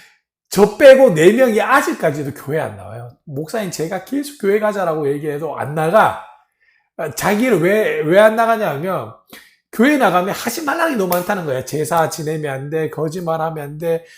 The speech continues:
또 좋아하는 술 먹으면 안 돼, 뭐 나이트 이런 데 가면 안 돼, 뭐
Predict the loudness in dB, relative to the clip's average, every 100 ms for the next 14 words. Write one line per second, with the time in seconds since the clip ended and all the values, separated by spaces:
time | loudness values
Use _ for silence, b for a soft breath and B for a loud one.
0 | B -10 -2 4 8 8 6 -2 -4 -4
1 | -4 -4 -4 0 0 0 -2 -4 -6 -4
2 | -2 -2 -4 -10 -10 -6 -4 -6 -8 -12
3 | -10 -10 -10 -8 -8 -8 -10 -10 -10 -10
4 | -6 -8